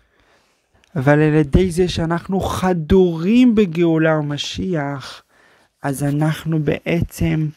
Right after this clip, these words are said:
מוכנים ומכינים את העולם כולו לגאולה האמיתית והשלמה. ומביאים אותנו לשלמות בדרגת העבודה של "אני לא נבראתי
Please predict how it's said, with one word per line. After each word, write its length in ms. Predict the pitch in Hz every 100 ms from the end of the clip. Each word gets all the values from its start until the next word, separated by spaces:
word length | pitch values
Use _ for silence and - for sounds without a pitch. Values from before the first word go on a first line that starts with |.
| - _ _ _ -
מוכנים 800 | 160 160 - 151 151 160 170 160
ומכינים 760 | 147 151 139 - 160 156 170 175
את 200 | 160 -
העולם 500 | 160 143 147 160 165 -
כולו 440 | - 147 143 156
לגאולה 540 | 147 139 139 139 143 151
האמיתית 500 | 160 156 - 170 165
והשלמה. 720 | 165 165 156 - 170 175 196 175 - - - - - - _ _ - - -
ומביאים 640 | 175 175 156 160 190 208
אותנו 500 | 190 - 202 214 214
לשלמות 1200 | 202 180 - 196 180 170 170 170 226 220 _ - - _ _ _ _
בדרגת 920 | 156 151 151 147 139 135 185 214 214
העבודה 680 | 202 190 170 170 160 175 185
של 260 | 170 175 160
"אני 320 | 147 160 185
לא 380 | 180 165 180 208
נבראתי 720 | 196 160 151 165 160 175 -